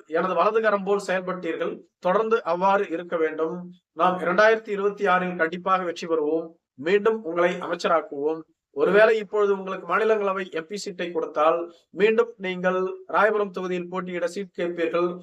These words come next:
அப்பொழுது வழங்குவோம். நீங்கள் வெற்றி பெற்று விட்டால் இதில் ஒன்றை நீங்கள் ராஜினாமா செய்ய வேண்டி வரும். எதற்கு இந்த தொந்தரவு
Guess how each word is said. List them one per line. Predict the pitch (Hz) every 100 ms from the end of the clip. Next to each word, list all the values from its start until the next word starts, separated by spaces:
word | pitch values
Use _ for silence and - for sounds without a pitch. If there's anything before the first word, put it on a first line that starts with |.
| -
அப்பொழுது | - 151 180 185
வழங்குவோம். | 170 175 190 175 170 175 175
நீங்கள் | 160 170 170
வெற்றி | 180 233
பெற்று | 220 -
விட்டால் | 170 160 165 175 175 180 _
இதில் | 170 180 202
ஒன்றை | 160 175 214 214 180
நீங்கள் | 180 175 175 175 175 - _
ராஜினாமா | 143 196 220 208 185
செய்ய | 180 165 165
வேண்டி | 160 160
வரும். | 156 147 160 165 _ _ 143 196
எதற்கு | 240 240 214
இந்த | 190 175
தொந்தரவு | 160 170 202 196